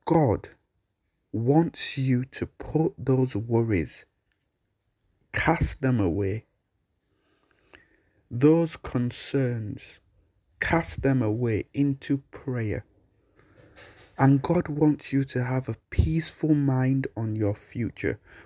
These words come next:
When you're not at peace in your mind, you begin to set doubt. Doubt can be a form of, of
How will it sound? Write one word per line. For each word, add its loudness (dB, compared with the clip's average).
When 4
you're 2
not 0
at -12
peace -4
in 0
your 0
mind, -6
you 2
begin -2
to -4
set -6
doubt. -6
Doubt 2
can -4
be -2
a 0
form -6
of, -8
of -6